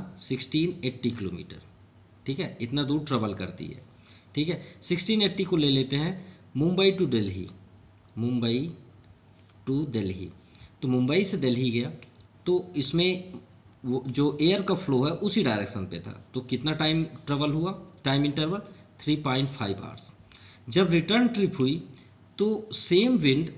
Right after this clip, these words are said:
blowing the s-, the plane take three hours। तो देखिए, sorry, ये आपका upstream हुआ, जब इस direction में गया तो हवा के विपरीत side गया,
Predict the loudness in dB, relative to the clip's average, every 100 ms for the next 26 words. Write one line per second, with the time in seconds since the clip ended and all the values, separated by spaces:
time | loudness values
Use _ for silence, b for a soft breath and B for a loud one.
0 | -2 4 4 4 0 -6 -8 -2 2 4
1 | 4 0 -4 -4 -4 0 2 4 4 4
2 | 2 2 -2 -2 -2 -2 -8 -12 -16 B
3 | B B B -2 0 2 0 -2 0 0
4 | 0 -2 -10 B B 0 0 0 -2 -2
5 | -2 -2 -2 2 4 4 4 4 4 0
6 | -6 -10 -4 -4 0 2 4 2 2 2
7 | 2 0 0 -2 -6 -10 -12 -10 -4 -2
8 | 0 0 0 0 2 2 2 0 -2 -4
9 | -6 -8